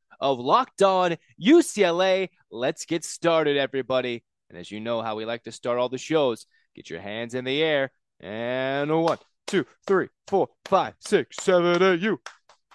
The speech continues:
C L A. U C L A, fight, fight, fight. So today we shift the focus away from U C L A football for a little bit, as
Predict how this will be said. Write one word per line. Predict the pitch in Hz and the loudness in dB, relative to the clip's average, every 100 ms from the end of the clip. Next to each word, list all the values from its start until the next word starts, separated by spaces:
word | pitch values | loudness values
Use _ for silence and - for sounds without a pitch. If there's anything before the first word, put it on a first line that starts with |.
| _ | _
C | - 208 131 - - - - - _ | -4 -2 -4 -14 -18 -20 -20 -20 _
L | 160 180 175 175 175 175 170 175 175 | 4 6 8 6 6 4 4 4 4
A. | 208 - _ _ _ _ _ _ | 2 0 _ _ _ _ _ _
U | 208 | -4
C | 202 202 196 190 | -2 0 2 4
L | 196 196 | 6 6
A, | 180 | 4
fight, | 214 202 | 2 0
fight, | - 190 - | 2 0 4
fight. | 269 220 - _ _ _ _ _ _ _ _ _ | 4 4 -6 _ _ _ _ _ _ _ _ _
So | - 202 247 | -2 0 0
today | - 185 202 180 196 | -2 0 0 0 -2
we | 175 147 139 131 - _ _ _ _ _ _ _ _ | -4 -4 -6 -8 -14 _ _ _ _ _ _ _ _
shift | - - 294 - | -12 -8 -8 -6
the | 226 | -8
focus | - 196 170 170 - | 0 0 0 -4 -2
away | 170 160 147 | 0 2 2
from | 135 143 135 123 | -2 -4 -2 -4
U | 120 139 | -6 -8
C | - 139 | -6 -6
L | 123 | -4
A | 117 | -4
football | - 160 - 170 151 120 98 - | -4 -6 -4 0 2 2 0 -4
for | 139 | -4
a | |
little | 127 117 | -2 -4
bit, | 101 113 143 | -4 -2 -2
as | 139 104 - - | -4 -6 -12 -14